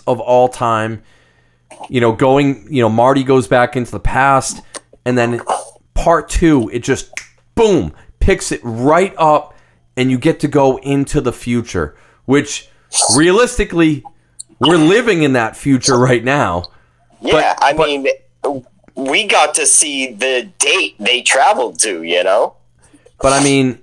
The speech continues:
Speaker 1: you know, back, back watching it, I mean, all of the Back to the Future films, they hold a very near and dear place to me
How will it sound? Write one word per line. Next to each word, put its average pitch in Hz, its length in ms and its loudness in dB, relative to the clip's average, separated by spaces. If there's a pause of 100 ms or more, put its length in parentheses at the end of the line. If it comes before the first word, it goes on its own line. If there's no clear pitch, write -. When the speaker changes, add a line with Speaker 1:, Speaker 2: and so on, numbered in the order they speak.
(120)
Speaker 1:
you 139 100 0
know, 120 120 2
back, 139 500 -2 (1200)
back 143 300 0
watching 131 460 2
it, 127 260 0
I 113 120 -2
mean, 110 500 -2 (460)
all 180 220 4
of 175 60 4
the 151 60 2
Back 127 300 0
to 127 80 -6
the 117 100 -6
Future 117 280 -6
films, 117 540 0
they 104 140 0
hold 113 260 2
a 104 240 2
very 123 800 0 (440)
near 117 280 2
and 110 120 -2
dear 113 220 2
place 113 420 -2
to 113 100 -6
me 110 380 -4